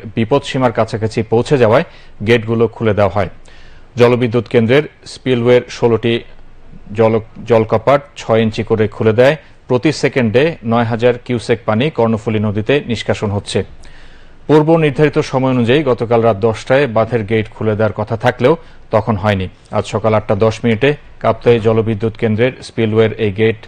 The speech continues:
খুলে দিয়ে পানি ছাড়া শুরু হয়। শনিবার রাতে কাপ্তাই লেকের পানি একশো আট ফুট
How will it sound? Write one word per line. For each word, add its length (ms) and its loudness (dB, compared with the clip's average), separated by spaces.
খুলে 280 0
দিয়ে 260 2
পানি 200 0
ছাড়া 240 -2
শুরু 220 -4
হয়। 180 2
শনিবার 400 2
রাতে 260 2
কাপ্তাই 360 0
লেকের 260 0
পানি 400 -2
একশো 460 -6
আট 300 0
ফুট 180 -2